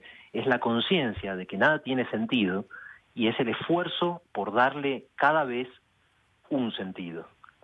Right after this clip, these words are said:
Y es un esfuerzo que nunca termina, como el, la tarea de Sísifo. Esto es lo que pasa en el cuento de Chekhov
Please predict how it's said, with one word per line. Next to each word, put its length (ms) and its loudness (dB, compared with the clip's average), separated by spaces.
Y 120 0
es 140 0
un 120 2
esfuerzo 360 -2
que 120 -2
nunca 260 0
termina, 540 0
como 280 -2
el, 180 -6
la 160 -2
tarea 240 2
de 200 -2
Sísifo. 520 -8
Esto 540 -2
es 160 -8
lo 100 -4
que 120 -6
pasa 540 -2
en 200 -10
el 120 -10
cuento 380 0
de 80 0
Chekhov 420 -4